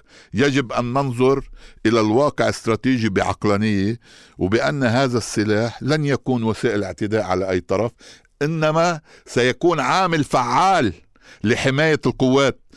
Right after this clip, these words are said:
ال-، الجيش العربي السوري، لحماية القوات العسكرية السورية التي تخوض القتال ضد ما تبقى من بؤر إرهابية. من لا يريد هذا الأمر، من لا ي-، من يريد إبقاء ال-، الإرهابيين على أرض سوريا،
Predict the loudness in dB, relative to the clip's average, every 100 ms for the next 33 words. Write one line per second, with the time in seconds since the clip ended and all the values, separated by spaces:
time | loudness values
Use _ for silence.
0 | -20 -12 -2 0 2 2 2 0 2 2
1 | 2 0 -2 0 0 2 0 -4 -2 -2
2 | -2 0 0 0 -4 -2 0 -2 0 0
3 | 2 0 0 0 0 -2 -18 -20 -6 -4
4 | 0 0 0 0 -4 0 0 0 -2 -2
5 | -2 0 -2 -2 -2 -4 -4 -4 -4 -4
6 | -2 -2 -2 -4 -2 -4 -6 -12 -20 -8
7 | -4 0 2 2 4 4 4 2 2 0
8 | 2 0 0 0 -2 -4 -14 -14 -2 0
9 | 2 2 2 0 -2 -2 0 2 2 0
10 | -6 -2 0 0 0 2 2 0 0 -2
11 | -2 -2 0 0 0 0 0 -2 -4 -2
12 | 0 2 0